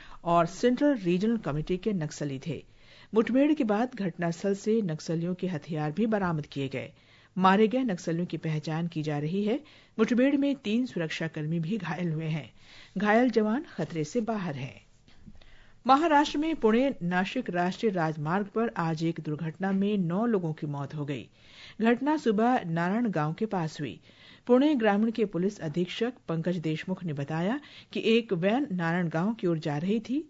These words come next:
तभी एक टेम्पो ने उसे पीछे से टक्कर मार दी, जिससे वो सड़क किनारे खड़ी खाली बस से टकरा गई। विस्तृत जानकारी की प्रतीक्षा है।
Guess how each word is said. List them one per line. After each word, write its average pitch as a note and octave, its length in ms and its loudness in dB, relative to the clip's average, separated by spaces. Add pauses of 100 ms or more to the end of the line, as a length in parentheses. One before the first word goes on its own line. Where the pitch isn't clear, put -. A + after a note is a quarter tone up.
तभी F3 220 2
एक F3+ 160 0
टेम्पो E3 320 0
ने G#3 120 2
उसे D#3+ 220 -4 (100)
पीछे B3 300 -2
से E3+ 280 -4
टक्कर E3 300 -4
मार C#3 200 -4
दी, C#3 240 -8 (420)
जिससे F#3 260 0
वो F3 180 2
सड़क E3 360 -4
किनारे D3+ 340 -2
खड़ी F3 380 -2 (240)
खाली A#3 280 0
बस D#3+ 200 -2
से F3+ 120 -4
टकरा D3+ 380 -2
गई। C3 220 -8 (480)
विस्तृत A3 560 0
जानकारी F3+ 580 -2
की C#4 160 -6
प्रतीक्षा D3+ 560 -6
है। D3+ 260 -8